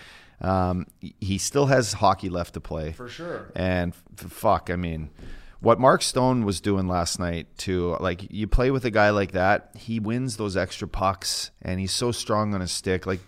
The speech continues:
Speaker 1: the Pacioretty go-ahead goal yesterday, which he came down the wing and got, like, this little sick dish from Stone, and he just ripped it five hole. That shit, I mean, you put a good shooter with fucking Mark, Mark Stone all,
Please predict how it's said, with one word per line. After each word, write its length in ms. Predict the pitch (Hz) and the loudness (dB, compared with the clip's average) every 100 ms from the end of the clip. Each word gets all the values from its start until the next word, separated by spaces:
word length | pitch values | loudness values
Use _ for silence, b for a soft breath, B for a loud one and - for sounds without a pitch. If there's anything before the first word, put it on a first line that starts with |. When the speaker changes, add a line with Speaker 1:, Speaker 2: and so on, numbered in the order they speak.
| - | -6
Speaker 1:
the 100 | 110 | 2
Pacioretty 640 | 127 123 131 120 107 92 | 4 4 4 2 2 -2
go-ahead 420 | 95 98 98 104 | 2 4 4 2
goal 260 | 98 101 101 | 2 2 4
yesterday, 440 | 95 - 101 101 | 2 -2 -2 0
which 280 | 95 90 - B B B B B | 0 -4 -10 B B B B B
he 100 | - | -10
came 240 | - 110 104 | -2 0 4
down 180 | 101 98 | 4 4
the 60 | |
wing 320 | 92 98 101 | 2 2 2
and 120 | 95 90 | 0 2
got, 180 | 87 | 2
like, 160 | 76 90 | 2 -2
this 220 | 90 - | -4 -4
little 240 | 101 101 87 | 0 0 0
sick 420 | - - 92 - | -4 -4 -6 -4
dish 420 | 92 87 - - - | -4 -2 -6 -10 -18
from 340 | - 92 85 82 | -10 -6 -4 -6
Stone, 420 | - 90 87 85 | -4 -2 -2 -2
and 120 | 80 | -4
he 80 | 85 - - | -8 -10 -16
just 260 | - 87 80 | -8 -6 -4
ripped 240 | 87 92 90 | 0 0 -2
it 100 | 71 | -6
five 300 | 78 82 87 | -2 -2 0
hole. 260 | 95 98 B B B B B B B B _ _ _ | 0 -2 B B B B B B B B _ _ _
That 240 | 95 123 - | 4 4 4
shit, 400 | - 156 120 - _ 98 | 2 2 0 -4 _ -2
I 100 | 104 | 2
mean, 300 | 101 95 - - - | 2 0 -2 -10 -4
you 120 | 110 | -2
put 200 | - 147 | 4 4
a 60 | 127 | 6
good 280 | 113 120 | 2 0
shooter 340 | - - 120 127 | -2 0 2 4
with 140 | 131 | 0
fucking 380 | - - 113 104 | -2 -6 -4 -2
Mark, 340 | 101 107 - | -2 0 0
Mark 200 | - 104 | 0 0
Stone 260 | - 107 107 | 0 -2 0
all, 200 | 110 110 | 0 0